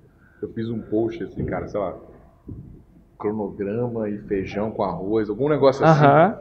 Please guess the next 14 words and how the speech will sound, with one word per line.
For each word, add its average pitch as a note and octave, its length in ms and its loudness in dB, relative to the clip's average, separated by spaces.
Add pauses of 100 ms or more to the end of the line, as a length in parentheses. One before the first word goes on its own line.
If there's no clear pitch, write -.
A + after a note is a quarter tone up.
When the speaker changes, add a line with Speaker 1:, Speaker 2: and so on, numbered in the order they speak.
Speaker 2:
aham. D3+ 220 -2
Speaker 1:
Cara, A2+ 340 4
um B2 160 -2
dos C3+ 140 -2
maiores C3 360 0 (200)
especialistas G#2 840 -4
com G2+ 80 -10
livro G#2 160 -8
publicado, G2+ 480 -6
professor G2 300 -12
da G#2 100 -2
F G#2 100 -6
G G#2 120 -2
V, G2+ 260 -4